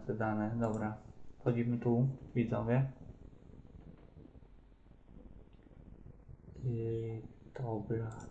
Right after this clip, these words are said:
Najpierw tutaj. Tutaj se ustawiacie. Albo pokażę wam.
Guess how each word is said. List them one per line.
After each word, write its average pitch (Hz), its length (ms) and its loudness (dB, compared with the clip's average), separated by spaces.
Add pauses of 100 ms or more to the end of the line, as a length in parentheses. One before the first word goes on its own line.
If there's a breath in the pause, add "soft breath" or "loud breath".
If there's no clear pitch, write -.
(760)
Najpierw 123 380 4
tutaj. 107 380 0 (140)
Tutaj 120 380 8
se 123 180 6
ustawiacie. 117 760 6 (720)
Albo 117 200 0
pokażę 110 480 2
wam. 110 280 0